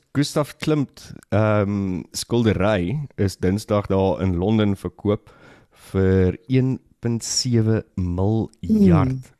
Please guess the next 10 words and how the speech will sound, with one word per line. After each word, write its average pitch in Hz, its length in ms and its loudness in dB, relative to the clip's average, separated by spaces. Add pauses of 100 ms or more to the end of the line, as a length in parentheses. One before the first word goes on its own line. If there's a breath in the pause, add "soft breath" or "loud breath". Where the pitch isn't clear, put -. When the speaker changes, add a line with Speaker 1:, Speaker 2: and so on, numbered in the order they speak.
(160)
Speaker 1:
rand. 69 400 -12
Dis 92 180 -8
so 113 100 -4
'n 107 160 2
nuwe 101 320 0 (120)
rekord - 640 -8
op - 180 -10
'n 87 240 -2 (200)
Europese 90 560 -4
kunsveiling. 90 760 -4